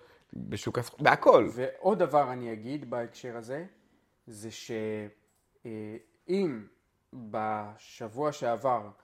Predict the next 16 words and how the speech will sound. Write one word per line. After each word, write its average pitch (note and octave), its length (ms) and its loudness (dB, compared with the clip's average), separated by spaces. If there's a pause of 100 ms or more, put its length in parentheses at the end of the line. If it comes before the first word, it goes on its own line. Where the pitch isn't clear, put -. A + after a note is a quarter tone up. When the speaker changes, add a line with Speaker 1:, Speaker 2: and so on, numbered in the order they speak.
(360)
Speaker 2:
אנחנו, A2+ 600 -8
ובשבועות A2+ 520 -6
הקודמים, A#2+ 400 -8
ראינו B2+ 260 -4
ששוק B2+ 380 -12
האג"ח, B2 380 -2
את - 140 -16
הורדת G#2+ 420 -4
הריבית C#3 280 -8
שלו, A2 260 -4
את G#2 120 -10
הריבית A2+ 400 -8
שהיא A#2 400 -6 (420)
נשארת C3+ 460 -8
ללא B2+ 180 -4
שינוי, C3 440 -6